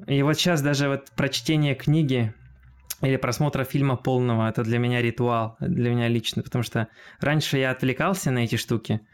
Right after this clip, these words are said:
когда надо было заниматься серьёзными делами, а щас я, чтоб посмотреть кино, я пытаюсь отвлечься от Ютуба, короче, э, от всего того, что происходит вокруг. Вот пытаюсь, пытаюсь как-то этот информационный фон закрывать,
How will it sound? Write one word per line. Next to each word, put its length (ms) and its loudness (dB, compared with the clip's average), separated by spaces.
когда 220 0
надо 180 0
было 200 0
заниматься 400 -2
серьёзными 460 2
делами, 360 2
а 40 0
щас 240 -2
я, 80 0
чтоб 320 -4
посмотреть 500 -2
кино, 240 0
я 100 0
пытаюсь 320 0
отвлечься 760 -2
от 140 -4
Ютуба, 400 0
короче, 460 -4
э, 40 -12
от 500 -8
всего 260 0
того, 200 0
что 200 -6
происходит 500 -2
вокруг. 460 -4
Вот 300 -6
пытаюсь, 540 -2
пытаюсь 380 -2
как-то 280 -6
этот 640 0
информационный 640 0
фон 220 0
закрывать, 520 -2